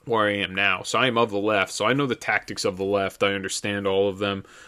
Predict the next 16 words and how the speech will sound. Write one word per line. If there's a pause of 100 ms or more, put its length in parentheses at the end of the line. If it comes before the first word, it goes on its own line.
(600)
So,
uh,
yeah,
so
next,
next
he
states,
and
I
quote,
"The
obscurity
is
much
oftener